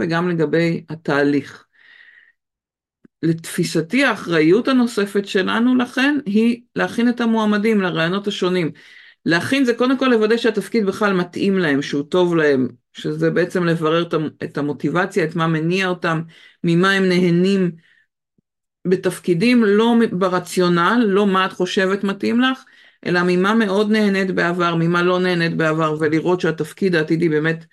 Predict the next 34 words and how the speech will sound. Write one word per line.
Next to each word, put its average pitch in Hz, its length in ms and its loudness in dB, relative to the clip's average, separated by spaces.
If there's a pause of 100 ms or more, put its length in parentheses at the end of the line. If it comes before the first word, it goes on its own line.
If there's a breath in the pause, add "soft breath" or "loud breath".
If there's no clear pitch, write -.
(300 soft breath)
מתחבר 165 640 0
לזה, 175 520 2 (100)
אה, 151 280 -2
שהוא 156 340 0
לא 190 180 2
רובו 170 300 0
דברים 165 320 -2
שהיא 165 220 -4
פחות 160 320 -4
נהנתה 165 420 -2 (480)
בעבר, 147 560 -2 (840 loud breath)
אבל 160 200 0
לתת 220 320 0
להם 247 180 2
טיפים 240 400 0
כדי 175 260 0
להכין 165 440 0
אותם 196 280 0
לרעיון, 156 720 0
להסביר 165 640 2
להם 214 180 2
שחשוב 175 520 0
שהם 175 240 -2
יתכוננו, 165 800 0 (680 loud breath)
לכוון 185 560 2
אותם 269 260 2
לא 220 180 4
לסמוך 247 500 0
על 208 100 2
זה 220 180 2
שהצד 208 440 -2
השני 208 560 0
ישאל 165 420 -2
אותם 202 260 0